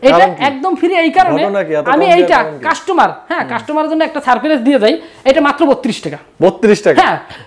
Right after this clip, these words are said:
Speaker 1: রাস্টিক বত্রিশ টাকা। ভাই, ব্যবসা জীবনে অনেক করা যায় যে, তাই না?
Speaker 2: হুম।
Speaker 1: আগে কাস্টমারে জিতাইতে হবে। আপনি কাস্টমারে জিতাইবেন, কাস্টমার আপনার দেখবে, ঠিক আছে?
Speaker 2: আচ্ছা।
Speaker 1: এইটাই স্বাভাবিক।
Speaker 2: আচ্ছা, এরপর আমরা কি ফ্লোরে যাব?
Speaker 1: না, আরো কিছু দেখাই দিই।
Speaker 2: আচ্ছা, এদিকে
Speaker 1: হ্যাঁ।
Speaker 2: কয়েকটা ডিজাইন আছে আরো, হ্যাঁ।
Speaker 1: এখানে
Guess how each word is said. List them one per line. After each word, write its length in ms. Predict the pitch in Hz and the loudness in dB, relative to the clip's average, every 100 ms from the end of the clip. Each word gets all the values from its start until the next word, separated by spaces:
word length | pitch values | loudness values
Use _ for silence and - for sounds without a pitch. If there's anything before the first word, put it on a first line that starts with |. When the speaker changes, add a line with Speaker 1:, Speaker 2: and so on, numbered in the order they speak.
| - | 0
Speaker 1:
রাস্টিক 500 | 247 339 - 415 440 - 185 | 0 0 2 2 2 -2 -2
বত্রিশ 400 | 269 269 285 - | -2 0 -6 -6
টাকা। 140 | 196 160 | -8 0
ভাই, 180 | 226 220 147 - _ _ _ _ - | 2 2 -6 -18 _ _ _ _ -2
ব্যবসা 500 | 160 285 285 - 349 | 2 2 2 -2 0
জীবনে 280 | 285 359 | 0 2
অনেক 240 | 320 311 320 | 2 2 2
করা 200 | 285 240 | 2 2
যায় 120 | 208 | 0
যে, 120 | 165 | -4
তাই 160 | - 262 | -2 0
না? 240 | 294 208 156 - | 0 -2 -4 -16
Speaker 2:
হুম। 160 | 254 131 | -10 -2
Speaker 1:
আগে 160 | 269 330 | -2 0
কাস্টমারে 440 | 349 339 330 320 | -2 0 2 2
জিতাইতে 380 | 254 311 339 294 | 0 -2 -4 0
হবে। 100 | 240 | 0
আপনি 300 | 214 226 302 | 0 -2 -2
কাস্টমারে 460 | 311 285 320 339 | -4 -2 0 2
জিতাইবেন, 320 | 294 320 359 381 | 2 -2 -2 -4
কাস্টমার 440 | 294 - 330 330 | -4 -2 0 2
আপনার 260 | 269 233 208 | 2 0 -4
দেখবে, 260 | 175 143 139 _ - | -4 -8 -16 _ -4
ঠিক 120 | 330 | -2
আছে? 160 | 370 165 | 0 -4
Speaker 2:
আচ্ছা। 340 | 104 _ - | -10 _ -2
Speaker 1:
এইটাই 200 | 349 370 | 0 2
স্বাভাবিক। 320 | 254 202 156 - _ | 2 0 -2 -10 _
Speaker 2:
আচ্ছা, 160 | 143 156 | -4 2
এরপর 220 | 165 170 208 | 2 4 4
আমরা 240 | 208 214 | 4 0
কি 340 | 208 208 190 180 | 0 0 0 0
ফ্লোরে 260 | 185 202 214 | 2 4 4
যাব? 320 | 220 208 127 - - | 4 2 -2 -4 -8
Speaker 1:
না, 100 | 214 | -4
আরো 260 | 185 214 294 | 0 0 0
কিছু 220 | 294 285 | 0 -2
দেখাই 220 | 247 226 | -2 -2
দিই। 180 | 190 285 - - | -4 -6 -10 -14
Speaker 2:
আচ্ছা, 200 | 131 135 | -12 -4
এদিকে 300 | 151 175 202 | 0 4 6
Speaker 1:
হ্যাঁ। 140 | 214 196 | 4 4
Speaker 2:
কয়েকটা 260 | 190 - | 0 -2
ডিজাইন 300 | 175 160 160 | -2 0 0
আছে 180 | 143 - | 0 -2
আরো, 120 | 120 | -4
হ্যাঁ। 160 | 113 113 | -6 0
Speaker 1:
এখানে 300 | 277 302 359 | 0 2 2